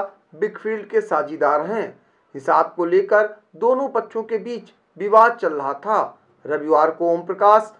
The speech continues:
अपने साथ सुधीर वर्मा पुत्र शिवशंकर निवासी ग्राम बरौनी थाना हरगांव, संतोष पुत्र राम नरेश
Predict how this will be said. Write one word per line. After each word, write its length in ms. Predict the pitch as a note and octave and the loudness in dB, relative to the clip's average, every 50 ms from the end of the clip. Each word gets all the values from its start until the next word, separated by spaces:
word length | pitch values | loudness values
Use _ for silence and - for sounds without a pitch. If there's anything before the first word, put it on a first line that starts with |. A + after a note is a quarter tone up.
| _ _ - | _ _ -2
अपने 320 | G3 G#3+ G#3+ - A#3+ B3 A#3+ | 0 0 0 -2 -4 -4 -2
साथ 320 | A#3+ - A3 A3 A3+ A3+ | 2 4 4 4 4 4
सुधीर 340 | A3+ G#3 F#3 E3+ F#3+ F#3+ F#3 | 0 -8 -8 -6 -6 -4 -2
वर्मा 380 | F3 F#3+ G3 G#3 G#3 G#3+ A3 A3 A3 - - _ _ - | 0 2 2 4 4 4 2 2 0 -4 -12 _ _ -10
पुत्र 260 | A#3+ B3 B3 B3+ G#3+ | -10 -8 -8 -10 -12
शिवशंकर 720 | F#3+ - A#3 A3+ G#3+ - G#3+ G#3 G3+ G#3 A#3+ A3+ E3+ A#2+ - _ _ _ - | -12 -10 -10 -8 -4 -2 -2 -2 0 0 2 2 2 0 -2 _ _ _ -8
निवासी 400 | D3 E3+ F3 F3 E3+ E3+ F#3+ F#3+ | -4 0 0 0 0 -2 -4 -6
ग्राम 320 | F3+ E3+ E3+ D#3+ D#3+ D#3 C#3+ | -2 2 2 2 2 2 2
बरौनी 480 | D3 D#3 E3+ F3+ F#3+ G3+ G#3 A3 A3+ A3 A3 _ _ _ _ _ _ _ _ | 2 4 4 4 2 0 -2 -4 -6 -8 -12 _ _ _ _ _ _ _ _
थाना 300 | - F3+ F#3+ F#3+ F#3 F#3 F3+ F#3 | -2 -2 0 0 0 0 -2 -2
हरगांव, 480 | G3 F#3 F#3 - A3 G#3+ F#3 C#3 A2 - _ _ _ _ _ _ - | -2 -2 2 4 6 6 6 4 2 -6 _ _ _ _ _ _ -6
संतोष 360 | D3+ D3+ D3 - F3+ F#3 F#3 F#3 | -6 -4 -4 -2 -2 -2 -2 -2
पुत्र 300 | - - F#3 F#3 F#3 F#3+ | -6 -12 -8 -4 -2 0
राम 220 | E3+ E3+ F3 G3 G#3 | 2 2 2 2 2
नरेश 420 | G#3 G#3 G#3 G#3+ A3+ A3+ A3 - | 2 4 6 6 4 4 0 -6